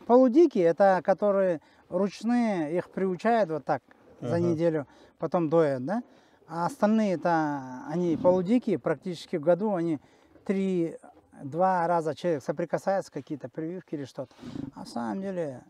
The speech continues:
Speaker 1: они дикие животные же в основном.
Speaker 2: Как?
Speaker 1: И вообще, э, я спрашивал, например, э,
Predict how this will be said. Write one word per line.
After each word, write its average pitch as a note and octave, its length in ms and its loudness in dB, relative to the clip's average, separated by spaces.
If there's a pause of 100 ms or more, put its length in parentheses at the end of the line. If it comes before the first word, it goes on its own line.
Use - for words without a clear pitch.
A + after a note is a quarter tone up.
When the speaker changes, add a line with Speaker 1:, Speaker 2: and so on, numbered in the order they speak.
(140)
Speaker 1:
они E3 220 -8
дикие E3 340 -8
животные F3 400 -12
же A2+ 60 -16
в B2 40 -18
основном. A#2+ 360 -18 (1700)
Speaker 2:
Как? - 200 -2
Speaker 1:
И G#3+ 340 -2
вообще, G3 400 2
э, E3 1200 2
я G3+ 200 4
спрашивал, F4 420 2
например, F#3 520 0 (400)
э, - 60 -20